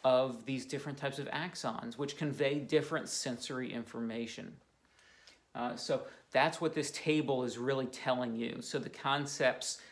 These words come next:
that there are fast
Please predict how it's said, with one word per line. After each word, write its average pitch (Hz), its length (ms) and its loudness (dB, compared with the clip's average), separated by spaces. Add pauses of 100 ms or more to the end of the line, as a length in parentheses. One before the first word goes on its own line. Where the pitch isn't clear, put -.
(240)
that 120 580 2 (280)
there 135 200 -2
are 127 200 4
fast - 880 -2